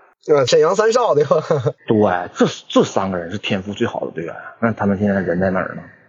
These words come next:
Speaker 2: 那你包括当时廖立生，那是队长级别的选手啊，那恒大最早打上球的。为什么这些人都没了？哎，所以说这个东西很复杂。那至于你说九九零零是不是应该有机会？不好讲。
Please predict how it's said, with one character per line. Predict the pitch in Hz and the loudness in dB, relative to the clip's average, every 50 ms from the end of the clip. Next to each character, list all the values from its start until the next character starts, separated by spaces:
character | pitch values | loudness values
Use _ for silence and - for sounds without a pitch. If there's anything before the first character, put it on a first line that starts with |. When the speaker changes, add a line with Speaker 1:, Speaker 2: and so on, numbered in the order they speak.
| _ _ | _ _
Speaker 2:
那 | 117 123 | 2 2
你 | 107 101 | 2 2
包 | 90 98 101 | 2 0 0
括 | 101 110 104 | 0 0 0
当 | 104 104 104 | 0 0 0
时 | 92 92 98 104 | 0 0 0 2
廖 | 110 117 107 | 2 2 2
立 | 101 101 | 2 0
生， | 98 104 104 104 104 107 - - | 2 2 2 2 0 -2 -4 -6
那 | 98 | -6
是 | 101 - 95 87 - - - - - - - _ | -4 -2 -4 -4 -6 -8 -18 -20 -20 -20 -10 _
队 | - 120 101 | 0 2 2
长 | 92 - - | 2 -2 -2
级 | 85 87 95 | -4 -2 -2
别 | 95 92 90 | -2 -2 -2
的 | 87 | -4
选 | 85 - 85 90 | -4 -4 -4 -4
手 | 92 - | -4 -8
啊， | - - - - - _ _ _ _ - | -8 -10 -10 -10 -12 _ _ _ _ -2
那 | 107 107 | -2 -2
恒 | - - - 95 101 107 | -2 -4 -2 0 2 2
大 | 113 104 | 2 2
最 | - - 139 | 0 0 2
早 | 107 78 90 | 2 2 2
打 | 87 - | 0 -2
上 | - 90 87 | -4 -8 -8
球 | - - - 76 | -6 -6 -4 -4
的。 | - - - - - _ - 127 127 - - - - - - | -6 -6 -10 -16 -20 _ -2 -2 -2 -2 -4 -12 -18 -2 0
为 | 143 135 | 2 2
什 | 101 101 | 4 2
么 | 101 104 | 0 0
这 | - 135 113 | 2 0 -2
些 | 95 92 | -2 -2
人 | 92 92 | -6 -2
都 | 90 98 101 107 | 2 2 4 4
没 | 107 92 | 4 2
了？ | - - - - - - - - _ _ _ _ _ _ _ _ | 0 -2 -8 -14 -18 -18 -20 -20 _ _ _ _ _ _ _ _
哎， | - 90 - - - | -4 -4 -4 -4 -6
所 | - - 120 127 | -2 0 2 2
以 | 131 117 | 4 4
说 | 117 117 117 113 - - - - | 4 2 2 0 -2 -8 -16 -12
这 | - - 165 | -4 0 0
个 | 147 | 2
东 | 120 127 127 | 4 2 2
西 | 127 | 2
很 | 123 - - | 0 -6 -2
复 | - 151 147 | 0 0 0
杂。 | - - - - - _ _ _ _ - | 0 -4 -10 -18 -20 _ _ _ _ -6
那 | - 127 | -4 -2
至 | 127 - 190 | 2 4 4
于 | 180 185 202 | 6 6 6
你 | 165 117 - | 4 4 0
说 | - 107 107 107 104 | 0 0 0 0 0
九 | - 143 170 | 0 2 2
九 | 175 151 | 4 4
零 | 113 135 156 | 4 4 4
零 | 143 143 160 | 4 4 4
是 | 165 | 4
不 | 165 | 4
是 | 156 147 | 2 4
应 | 147 | 2
该 | 135 120 | 2 0
有 | |
机 | 107 - 110 113 117 | 0 0 -2 -2 0
会？ | 123 117 117 - - - - - - - - | -2 -4 -6 -8 -16 -20 -20 -20 -20 -6 -4
不 | - | -4
好 | - - - 90 | -2 -2 -6 -2
讲。 | - 87 - | -2 -2 -4